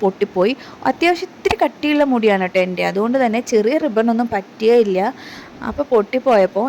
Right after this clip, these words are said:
ഞാൻ വേറെ റിബൺ എടുത്തിട്ട് ഇതാ പോണി ടെയിൽ കെട്ടി റെഡിയാക്കി വെച്ചിട്ടുണ്ട്. അപ്പോൾ ആദ്യം തന്നെ ആ മുടിയെടുത്ത് ഫ്രണ്ടിലോട്ട് ഇടുക കേട്ടോ. ഫ്രണ്ടിലോട്ട് ഇട്ടിട്ട് നല്ലപോലെ ചിക്കുടച്ചതിന് ശേഷം നമുക്ക് ഒരു കത്രിക എടുത്തിട്ട് നമുക്ക് എത്രയാണോ ലെങ്ത് വേണ്ടത്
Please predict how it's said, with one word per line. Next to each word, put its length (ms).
ഞാൻ 140
വേറെ 340
റിബൺ 300
എടുത്തിട്ട് 280
ഇതാ 240
പോണി 260
ടെയിൽ 160
കെട്ടി 240
റെഡിയാക്കി 560
വെച്ചിട്ടുണ്ട്. 400
അപ്പോൾ 160
ആദ്യം 340
തന്നെ 200
ആ 280
മുടിയെടുത്ത് 600
ഫ്രണ്ടിലോട്ട് 580
ഇടുക 140
കേട്ടോ. 220
ഫ്രണ്ടിലോട്ട് 600
ഇട്ടിട്ട് 320
നല്ലപോലെ 600
ചിക്കുടച്ചതിന് 680
ശേഷം 400
നമുക്ക് 280
ഒരു 100
കത്രിക 380
എടുത്തിട്ട് 380
നമുക്ക് 300
എത്രയാണോ 600
ലെങ്ത് 400
വേണ്ടത് 320